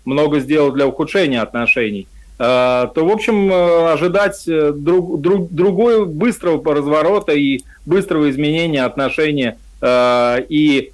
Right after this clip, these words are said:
на, м, уровне государственных ведомств и на уровне, э, даже отношения к журналистскому сообществу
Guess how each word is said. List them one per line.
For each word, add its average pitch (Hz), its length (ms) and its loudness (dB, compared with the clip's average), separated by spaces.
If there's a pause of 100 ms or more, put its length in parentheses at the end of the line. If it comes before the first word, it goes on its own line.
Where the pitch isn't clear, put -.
(140)
на, 135 600 2
м, 131 240 -4
уровне 135 600 2
государственных 147 720 -2
ведомств 147 400 -2
и 135 60 0
на 131 140 2
уровне, 127 500 0 (180)
э, 127 680 2
даже 131 280 0
отношения 131 640 -2
к - 160 -8
журналистскому 143 680 -2
сообществу 135 760 -2